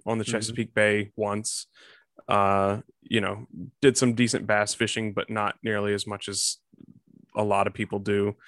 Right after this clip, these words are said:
Speaker 1: Um, started fly fishing a few years ago, but with moving around and stuff, I never got u-, like, I never really had home waters to
Speaker 2: Right.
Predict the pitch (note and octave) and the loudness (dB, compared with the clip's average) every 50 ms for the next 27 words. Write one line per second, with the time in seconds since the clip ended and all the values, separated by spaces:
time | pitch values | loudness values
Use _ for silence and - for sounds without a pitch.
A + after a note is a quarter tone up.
0 | - - - - - _ _ - - G2+ G2+ G2+ G2+ G2+ G2+ G2 G2 G2+ G2+ G2+ | -20 -20 -20 -20 -20 _ _ -2 0 2 2 2 4 2 2 2 0 -2 -6 -10
1 | - _ _ _ _ - - - - D3 C3+ C3 B2+ - B2+ B2 A#2+ A2+ - B2+ | -12 _ _ _ _ -6 -2 2 4 4 4 4 4 2 2 2 2 2 0 0
2 | - - A#2+ A2+ - - A#2+ A#2 A#2 A#2 A2+ G#2+ A#2+ G#2+ A#2+ A2+ A#2 A2+ A2+ A2 | 0 0 -2 -4 -2 -2 0 0 2 0 0 -2 -4 -2 0 2 2 2 2 2
3 | A2+ - - G#2+ G2+ - B2+ C3 B2 A#2+ A2+ A2 G#2 G#2 G#2 G#2 G#2 G#2+ G#2+ G#2+ | 0 -4 -6 -6 -6 -2 -2 -2 -2 -2 -4 -4 -4 -6 -6 -6 -6 -6 -4 -6
4 | G#2+ G#2+ G#2+ G#2 - - - A2 G#2+ G2+ - G#2+ G#2+ G#2+ A2 G#2 G#2+ G2+ G#2+ G#2+ | -6 -6 -8 -8 -8 -4 -2 0 -2 0 -2 -4 -4 -2 -2 -4 -2 -2 -2 -4
5 | - - A2 A2 - - - G#2+ G#2+ G#2+ - A2+ A#2+ A#2 A2+ A2 A2 A2 G#2+ G#2+ | -4 -4 -8 -8 -8 -6 -4 -4 -2 0 0 2 2 2 2 2 0 0 -2 -2
6 | G#2+ G2+ G#2 - - A2 G#2+ G#2 G2+ G2+ G#2 G#2 G2+ G2 F2 - - - - - | -2 -4 -4 -4 -6 -4 -4 -4 -6 -6 -6 -6 -6 -6 -8 -12 -10 -10 -8 -2
7 | - A2+ G#2 G2+ A#2 A#2+ A#2+ A#2+ A2+ | 0 0 2 2 2 2 2 0 0